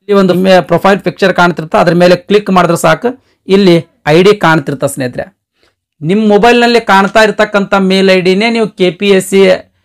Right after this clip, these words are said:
ಒನ್ ಟೈಮ್ ರಿಜಿಸ್ಟ್ರೇಷನ್ ಮಾಡುವಾಗ ತುಂಬಿರಿ ಅನ್ನಂತ ಒಮ್ಮೆ ಕನ್ಫರ್ಮ್ ಮಾಡ್ಕೊಳ್ರಿ. In case ನಿಮ್ಗೆ ಕಾಣ್ತಾ ಇರ್ತಕ್ಕಂಥ Gmail ಐ ಡಿನೇ ಕೆ ಪಿ ಎಸ್ ಸಿ ಒನ್ ಟೈಮ್ ರಿಜಿಸ್ಟ್ರೇಷನ್ ಮಾಡುವಾಗ ಯೂಸ್ ಮಾಡಿದ್ದೀರಿ ಅಂತಂದ್ರೆ ಇಲ್ಲಿ ಸರ್ಚ್ ಅಂತ ಒಂದು ಆಪ್ಷನ್ ಅದ. ಈ ಸರ್ಚ್ ಒಳಗೆ ಕೆ ಪಿ ಎಸ್ ಸಿ ಅಂತ ಟೈಪ್ ಮಾಡ್ರಿ.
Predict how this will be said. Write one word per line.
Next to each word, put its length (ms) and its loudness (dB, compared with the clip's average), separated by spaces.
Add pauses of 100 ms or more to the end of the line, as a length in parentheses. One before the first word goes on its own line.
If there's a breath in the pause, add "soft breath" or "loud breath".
(320)
ಒನ್ 300 0
ಟೈಮ್ 220 2
ರಿಜಿಸ್ಟ್ರೇಷನ್ 560 -4
ಮಾಡುವಾಗ 320 0
ತುಂಬಿರಿ 440 -4
ಅನ್ನಂತ 220 -4
ಒಮ್ಮೆ 240 -4
ಕನ್ಫರ್ಮ್ 380 -4
ಮಾಡ್ಕೊಳ್ರಿ. 340 -6
In 80 0
case 360 0 (760)
ನಿಮ್ಗೆ 520 0
ಕಾಣ್ತಾ 340 0
ಇರ್ತಕ್ಕಂಥ 440 0
Gmail 500 0 (100)
ಐ 180 4
ಡಿನೇ 640 0 (280)
ಕೆ 140 2
ಪಿ 160 -4
ಎಸ್ 180 2
ಸಿ 60 -2
ಒನ್ 260 2
ಟೈಮ್ 200 2
ರಿಜಿಸ್ಟ್ರೇಷನ್ 520 -2
ಮಾಡುವಾಗ 420 2
ಯೂಸ್ 340 -2
ಮಾಡಿದ್ದೀರಿ 460 0
ಅಂತಂದ್ರೆ 360 -4 (500)
ಇಲ್ಲಿ 120 -6
ಸರ್ಚ್ 340 0
ಅಂತ 140 0
ಒಂದು 180 2
ಆಪ್ಷನ್ 280 -2
ಅದ. 100 -4 (480)
ಈ 100 0
ಸರ್ಚ್ 360 0
ಒಳಗೆ 220 2
ಕೆ 280 0
ಪಿ 320 -2
ಎಸ್ 180 0
ಸಿ 180 0
ಅಂತ 160 -2
ಟೈಪ್ 340 -4
ಮಾಡ್ರಿ. 300 -10